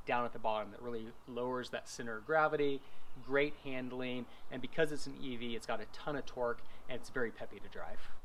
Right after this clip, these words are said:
The E-Golf's also been a very reliable vehicle for us in the time that we've had it. It's only got fourteen thousand miles on it, so we would expect that. You certainly wouldn't expect it to have any problems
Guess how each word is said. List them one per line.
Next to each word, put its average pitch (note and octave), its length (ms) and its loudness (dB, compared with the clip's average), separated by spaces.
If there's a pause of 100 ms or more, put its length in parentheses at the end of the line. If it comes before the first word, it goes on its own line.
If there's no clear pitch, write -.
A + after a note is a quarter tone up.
(200)
The D#3+ 140 12
E-Golf's F#3 320 12
also C#3+ 200 10
been C#3 140 8
a B2 40 10
very B2+ 200 10
reliable A#2 640 12
vehicle A2+ 560 12
for G2+ 160 12
us - 120 8
in - 40 6
the A2 60 6
time B2 280 8
that A#2 80 2
we've A#2 140 2
had A2+ 280 10
it. A#2+ 120 4
It's - 180 8
only F#3+ 140 6
got F#3+ 180 12
fourteen D#3 360 12
thousand C3 320 8
miles A2+ 280 2
on C3 160 2
it, C#3+ 120 0
so - 180 0
we B2 140 2
would C3 140 0
expect - 460 6
that. D3+ 220 2
You C3+ 60 6
certainly C3 340 2
wouldn't B2 200 -2
expect B2+ 340 -2
it C3 80 -4
to - 60 -2
have C3 120 0
any A#2+ 140 -2
problems A#2+ 600 2